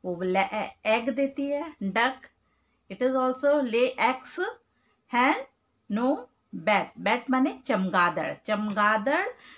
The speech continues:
birth to baby देता है, है ना? लेकिन इसमें आप देखिए ये उड़ता भी है, परंतु ये एक exceptional case है, ये आपका mammals में आता है।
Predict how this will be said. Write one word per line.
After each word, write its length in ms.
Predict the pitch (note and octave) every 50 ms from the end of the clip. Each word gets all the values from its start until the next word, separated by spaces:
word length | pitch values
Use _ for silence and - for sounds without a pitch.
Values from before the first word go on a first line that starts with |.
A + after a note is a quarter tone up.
| - _ _ G3
birth 300 | G#3 G#3+ A#3+ B3+ C4+ -
to 240 | D#4+ C4 - - C#4
baby 540 | C4+ G#3+ E3 D3 G3 F#3+ G3 F3 A3 A3
देता 320 | F#3 F#3 F3 E3+ - F3 E3+
है, 160 | D#3+ D#3 - -
है 60 | A#3+
ना? 200 | C4+ F#4 F#4 C4+ - - - - - - -
लेकिन 400 | G3 G#3 G#3 - C4 D4+ E4+ F4 - -
इसमें 380 | A#3 G#3+ - - C4 C#4+ C#4+
आप 140 | C4+ B3+ A#3
देखिए 400 | G#3 G#3 A#3+ A#3 A3+ A#3 D4 D#4
ये 140 | D4 C#4+ C#4+
उड़ता 480 | - - G#3+ G#3 G#3+ G#3 - C#4 C#4+ C#4+
भी 220 | C4 C#4+ C4 A3+
है, 280 | G3 E3+ D#3 - - _
परंतु 500 | - G#3+ G#3+ A#3 B3 A#3+ - D#4+ F4 F#4 - -
ये 120 | G#3+ A#3 C4+
एक 320 | B3+ - A#3 C4+ C4+ -
exceptional 680 | F#3+ F3+ - - - A#3+ A3+ - - - C4 C#4 C#4+
case 300 | C#4 - A3+ G3+ F3+ - -
है, 180 | F3 E3+ F3+
ये 180 | G3 A#3 D4 F4+
आपका 400 | C4+ G3+ F#3+ - - - D4+ F4
mammals 560 | C4+ G3+ F#3 F3+ F#3+ A3 B3 B3 A#3+ - -
में 120 | G3+ E3 C3
आता 240 | C3 - _ C3
है। 220 | C3 D3+ C3 B2